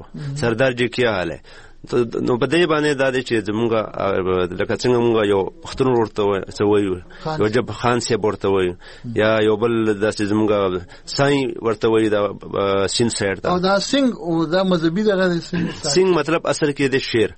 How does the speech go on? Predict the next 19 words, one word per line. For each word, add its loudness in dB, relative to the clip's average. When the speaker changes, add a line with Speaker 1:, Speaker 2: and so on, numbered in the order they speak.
Speaker 2:
او 0
چې -2
کوم، 2
آه، 0
سنگ 2
ور 2
سره -2
راځي، 2
نو 2
هغه -2
به -4
سیک. -8
خو -2
نن 4
سبا 0
مختلف 0
خلکو 0
چې -2
دی، 4